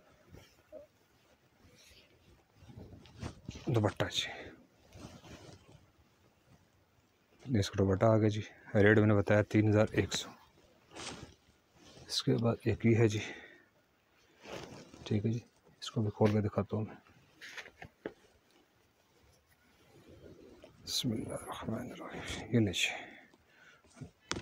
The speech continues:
ठीक है जी। गुल समरा कमीज़ के टोटल इसके फ्रंट कढ़ाई वाले हैं,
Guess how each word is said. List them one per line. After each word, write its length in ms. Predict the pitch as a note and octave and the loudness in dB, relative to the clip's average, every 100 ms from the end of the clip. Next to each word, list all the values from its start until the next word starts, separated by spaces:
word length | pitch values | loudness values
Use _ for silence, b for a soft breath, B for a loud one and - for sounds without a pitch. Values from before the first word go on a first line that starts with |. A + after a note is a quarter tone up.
| - | -2
ठीक 180 | G#2 G#2+ | 0 2
है 60 | |
जी। 100 | A2+ | 2
गुल 200 | G2+ G#2+ G#2+ | 4 4 6
समरा 400 | A2 A2 B2 - - - B B B B - - _ - | 6 6 6 2 -10 -20 B B B B -20 -20 _ 2
कमीज़ 340 | G#2+ A2 A2 - | 6 8 6 4
के 100 | A2+ | 2
टोटल 300 | - A2 C3 | 4 4 6
इसके 200 | A2+ A#2+ | 6 4
फ्रंट 260 | - A2+ G#2 - | 4 4 4 6
कढ़ाई 220 | G#2 G2 | 8 10
वाले 200 | A#2 B2 | 10 8
हैं, 180 | B2 | 6